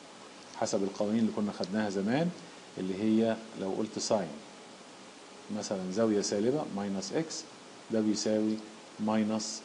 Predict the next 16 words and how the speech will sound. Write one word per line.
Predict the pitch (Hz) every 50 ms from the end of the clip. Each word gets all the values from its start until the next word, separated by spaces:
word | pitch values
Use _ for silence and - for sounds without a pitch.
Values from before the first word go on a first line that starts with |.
| - -
ساين | - - 107 101 95 90 92 120
إكس، | 127 - - -
على | 98 101 104 101
أساس | - - 113 107 - - -
إن | 110 101
الساين | 101 - - - 123 117 113 107 101
دالة، | 98 110 107 107 110 110 107 - - - - - - - - - - - - -
آه، | 98 98 95 98 - - -
أود | 135 127 117 104 - - - - - -
function، | 123 113 110 - - 104 90 85
دالة | 87 110 110 107
فردية، | 104 - 104 92 90 110 107 98 90 92 - - - - - - - - - - -
كوزين | - 110 104 123 123 120 110 104 101
ماينس | 104 110 107 101 98 - -
إكس | 101 107 - - - - - - - - - - - - - - - - - - - - - - - - - - - - - -
بيطلع | 107 110 110 110 120 113 110 107